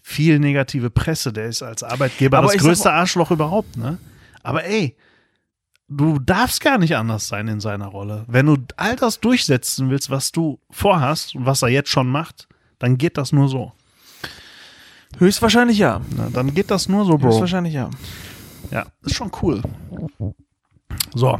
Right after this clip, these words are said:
Speaker 1: weiter geht's, komm.
Speaker 2: Hier sitzen also Elon Musk und Cristiano Ronaldo gerade, ey.
Speaker 1: Jo.
Speaker 2: Auf der Couch.
Speaker 1: Jetzt fehlt nur noch die Bude dafür, ne?
Speaker 2: Ja.
Speaker 1: So, so ein richtiges
Speaker 2: Augen zu und vorstellen.
Speaker 1: Bah. So, du guckst aus,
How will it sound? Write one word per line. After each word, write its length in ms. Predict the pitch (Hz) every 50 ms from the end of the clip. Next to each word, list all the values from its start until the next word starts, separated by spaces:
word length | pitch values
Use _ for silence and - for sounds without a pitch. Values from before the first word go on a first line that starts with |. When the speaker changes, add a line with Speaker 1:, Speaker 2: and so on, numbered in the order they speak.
| - -
Speaker 1:
weiter 260 | 127 131 139 135 127
geht's, 240 | 120 113 107 - -
komm. 200 | - 120 98 - - - - - - - - - - _ - - - - - - - - - - - _ _ _ _ _ _ _ _ _ _ -
Speaker 2:
Hier 140 | - 147 143
sitzen 260 | 139 175 170 - 170 160
also 180 | 160 156 151
Elon 200 | 165 175 175 170
Musk 220 | 165 170 165 - -
und 100 | 165 151
Cristiano 320 | - - - 160 160 160
Ronaldo 340 | 156 156 156 170 170 151 123
gerade, 480 | 104 87 85 87 104 107 - - 156 - _ _ _
ey. 80 | 208 202
Speaker 1:
Jo. 220 | 190 180 156 - - - - 147 147 131 - - - - - - - -
Speaker 2:
Auf 160 | 165 156 -
der 80 | - -
Couch. 280 | - - - - - -
Speaker 1:
Jetzt 160 | - - -
fehlt 180 | - 123 120 123
nur 160 | 123 127 127
noch 200 | 131 135 131 -
die 160 | - - 127
Bude 400 | 110 110 117 127 135 127 131 113
dafür, 320 | 104 107 - - 120 117 117
ne? 200 | 123 131 143 147 - - - _ _ _ -
Speaker 2:
Ja. 180 | - - - -
Speaker 1:
So, 320 | 120 123 113 113 113 117
so 120 | 113 117 113
ein 80 | 113
richtiges 360 | 113 117 117 - - - -
Speaker 2:
Augen 200 | 170 170 175 170 156
zu 180 | - - 180
und 140 | 165 147 143
vorstellen. 420 | - 156 147 143 - - 139 120 101
Speaker 1:
Bah. 300 | 90 92 82 85 - - - - _ _
So, 140 | _ _ 120
du 80 | 113 120
guckst 260 | - - 123 - -
aus, 300 | 139 127 123 - - -